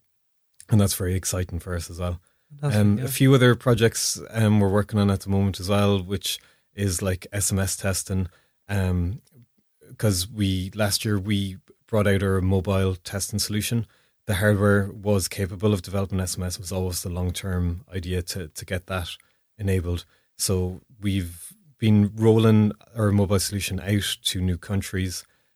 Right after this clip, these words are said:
Speaker 1: Um, so we're up to around thirty countries at the moment, and
Speaker 2: Wow.
Speaker 1: we're still
Speaker 2: Yeah.
Speaker 1: building that out.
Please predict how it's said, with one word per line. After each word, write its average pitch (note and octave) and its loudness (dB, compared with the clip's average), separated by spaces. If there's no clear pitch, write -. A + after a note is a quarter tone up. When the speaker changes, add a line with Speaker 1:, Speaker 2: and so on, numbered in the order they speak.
Speaker 1:
Um, F#2 0
so - -4
we're F#2 0
up F#2+ -4
to G2+ -6
around F#2 -4
thirty G2 -6
countries F#2+ -6
at F#2+ -8
the - -12
moment, F#2+ 0
and A2+ -4
Speaker 2:
Wow. A2 0
Speaker 1:
we're D3+ 0
still G#2 -2
Speaker 2:
Yeah. - -4
Speaker 1:
building F#2+ 0
that F#2 0
out. G2 -4